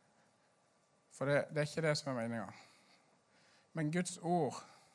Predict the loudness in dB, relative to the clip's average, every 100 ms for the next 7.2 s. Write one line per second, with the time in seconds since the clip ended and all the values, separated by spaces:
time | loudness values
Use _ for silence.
0 | -20 _ _ _ _ _ _ _ _ _
1 | -4 -2 4 4 4 2 2 0 -2 -6
2 | -8 -10 -16 -20 _ _ -20 -20 -10 0
3 | 6 8 6 2 -6 -6 -10 -12 -20 -20
4 | -20 -20 -4 2 6 6 6 2 -2 0
5 | 0 2 2 2 4 4 2 2 2 2
6 | 0 0 0 0 -2 -6 -4 -2 0 0
7 | -4 -8